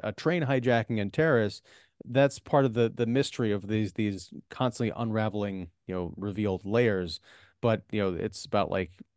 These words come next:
arms dealing and, you know, corrupt government officials and where money goes to when it's supposed to go to help the poor. Uh, it's, yeah, it's a beautiful movie that is, you know,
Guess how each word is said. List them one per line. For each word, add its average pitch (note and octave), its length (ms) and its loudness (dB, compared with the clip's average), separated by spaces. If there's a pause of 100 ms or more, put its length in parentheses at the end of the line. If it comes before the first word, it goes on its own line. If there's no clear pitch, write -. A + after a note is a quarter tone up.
(100)
arms A2+ 360 -2
dealing G#2 480 0
and, F2+ 380 -6
you F2+ 120 -8
know, E2 240 -4
corrupt - 380 -4
government G2 340 0
officials F#2+ 560 -4
and E2+ 280 -6 (340)
where A2+ 200 4
money G#2 300 0
goes G2 360 0
to G2+ 160 0
when F#2 120 -2
it's D2 100 -10
supposed A2+ 300 -8
to A2 80 -8
go G2 120 -2
to F2 80 -2
help F2 240 -2
the E2 80 -6
poor. A2 440 2 (420)
Uh, G#2+ 300 2 (100)
it's, - 440 -4 (220)
yeah, C#3 120 6
it's A#2 160 0
a C3 60 0
beautiful D3 500 4
movie B2+ 480 2 (320)
that A2+ 200 2
is, G2+ 380 -2
you F#2+ 100 -4
know, F#2 140 0